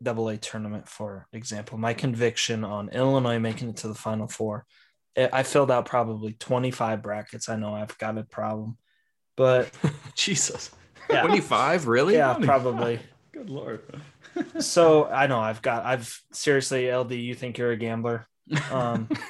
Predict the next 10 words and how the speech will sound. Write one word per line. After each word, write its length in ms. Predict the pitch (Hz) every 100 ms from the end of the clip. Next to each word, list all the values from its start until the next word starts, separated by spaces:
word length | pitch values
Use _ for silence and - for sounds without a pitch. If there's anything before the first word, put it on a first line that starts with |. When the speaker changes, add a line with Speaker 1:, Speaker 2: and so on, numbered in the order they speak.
| - _ _ _
Speaker 2:
<laughs> 580 | _ - - - _
Speaker 1:
but, 400 | 135 147 139 135 _ _ _ _ _ _ _ _ _ _ -
you 100 | 160
know, 160 | 165
and 220 | 143 147 -
my 200 | 147 147
conviction 580 | - 143 127 147 - 156
on 140 | 127
Illinois, 420 | 117 117 110 110 123
I, 160 | 135